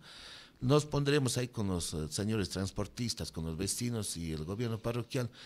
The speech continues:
estaríamos colocando el asfalto, pero no es dable poner, eh, en algunas partes, como dicen la gente, a salir, poner hasta tierra para poder tener la movilidad adecuada y evitar algunos accidentes, porque en, en muchos casos van invadiendo la vía,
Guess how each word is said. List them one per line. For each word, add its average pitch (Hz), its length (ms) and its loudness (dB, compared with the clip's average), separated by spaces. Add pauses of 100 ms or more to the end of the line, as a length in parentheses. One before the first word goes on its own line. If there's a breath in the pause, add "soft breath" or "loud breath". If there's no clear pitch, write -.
(220 loud breath)
estaríamos 123 560 0
colocando 127 560 6
el 95 100 6
asfalto, 107 480 2
pero 107 160 -2
no 151 120 0
es 143 120 0
dable 120 280 4
poner, 107 440 2
eh, 78 220 0 (320 loud breath)
en 110 160 4
algunas 131 360 4
partes, 139 360 2
como 92 220 0
dicen 107 400 2
la 82 100 2
gente, 98 320 0
a 80 40 2
salir, 104 300 0
poner 110 300 0
hasta 78 240 -2
tierra 117 460 2
para 78 320 -2
poder 98 500 0 (500 loud breath)
tener 98 460 2
la 85 140 4
movilidad 87 640 2
adecuada 98 500 4
y 82 160 4
evitar 90 380 0
algunos 90 640 0
accidentes, 107 540 0
porque - 280 -8
en, 82 460 -4
en 92 140 0
muchos 123 400 2
casos 127 320 0
van 127 180 0
invadiendo 131 420 2
la 92 140 2
vía, 110 300 -2